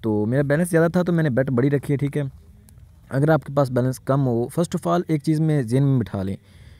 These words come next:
जो मैं चीज़ बताऊँ, अगर वीडियो, अगर आपने गेम प्ले करनी है या आपको इंटरेस्ट है तो वीडियो पूरी देख लीजिएगा, आपको इससे बहुत ज़्यादा जो है वो इन्फॉर्मेशन मिलने वाली है, ठीक है।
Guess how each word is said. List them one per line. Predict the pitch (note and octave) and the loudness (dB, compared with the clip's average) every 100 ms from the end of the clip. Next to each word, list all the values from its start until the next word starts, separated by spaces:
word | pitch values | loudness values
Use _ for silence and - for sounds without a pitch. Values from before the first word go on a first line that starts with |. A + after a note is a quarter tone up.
| - | -12
जो | A#2+ A#2+ D#3 | -6 2 4
मैं | F3+ E3 | 4 2
चीज़ | D3+ C#3+ | 0 0
बताऊँ, | B2+ A#2+ A#2 C#3 - - - - | -2 0 0 -2 -8 -20 -8 -4
अगर | D3+ F3+ - | 0 0 0
वीडियो, | A#2+ D3+ C#3+ - | 0 2 2 -2
अगर | C3 D3 | -2 0
आपने | D3 D#3 | 0 -2
गेम | B2 B2+ | 0 -2
प्ले | C3+ C#3 D#3 | -2 -2 -4
करनी | D3+ A2 A2 A2+ | -2 -2 0 0
है | C3 | 0
या | C#3+ | 0
आपको | C3 B2+ - C#3 | 0 -4 -2 -4
इंटरेस्ट | A2+ C3 - | 0 -4 -2
है | B2 A#2+ | -6 -2
तो | |
वीडियो | B2 B2+ | -2 -2
पूरी | A2+ A2+ A#2+ | -2 -2 0
देख | A2 F#2 | 0 -2
लीजिएगा, | G2+ G2+ A2 A#2+ | -4 -4 -2 -2
आपको | A#2 C3+ | -2 -4
इससे | B2+ - B2+ | -4 -2 -2
बहुत | A2 A2+ B2+ A2+ | -2 0 0 0
ज़्यादा | G#2+ G#2 | -2 -2
जो | A2+ | 0
है | A2+ | 0
वो | A2 | 0
इन्फॉर्मेशन | A#2 G#2+ A#2 A2+ A#2 | -4 -4 -4 -2 -2
मिलने | A2+ G#2 A2 | -2 0 0
वाली | A#2 A#2 | 0 -2
है, | A2+ | -2
ठीक | B2 | -2
है। | C3+ | -4